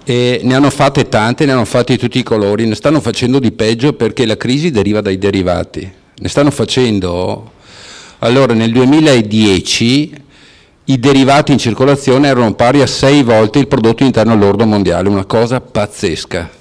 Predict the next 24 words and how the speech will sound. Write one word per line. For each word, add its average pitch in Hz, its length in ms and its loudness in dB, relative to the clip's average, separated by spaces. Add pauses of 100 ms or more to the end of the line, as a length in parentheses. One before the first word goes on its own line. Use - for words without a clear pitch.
una 98 160 -6
bomba 120 400 0
atomica. 85 720 -6 (1400)
E 120 300 0
sono 139 240 0
state 180 240 -2
ferme 143 260 0
un 123 80 2
attimino 113 500 -2
perché 160 180 0
non 131 80 2
lo 120 60 -2
potevano 117 440 -2
fare. 87 580 -4
E 101 440 -2
in 147 140 2
Europa 123 680 2
il 110 100 -8
sistema 151 400 -2
bancario 127 400 0
europeo 113 960 0 (400)
nel 131 160 0
duemilaundici 143 1120 2
ha 123 360 -2